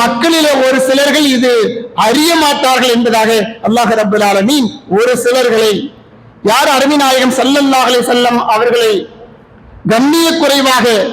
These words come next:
பேசுகிறார்களோ, கண்ணிய குறைவாக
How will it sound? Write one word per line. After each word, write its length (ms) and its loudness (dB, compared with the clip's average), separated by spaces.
பேசுகிறார்களோ, 960 2
கண்ணிய 280 2
குறைவாக 440 2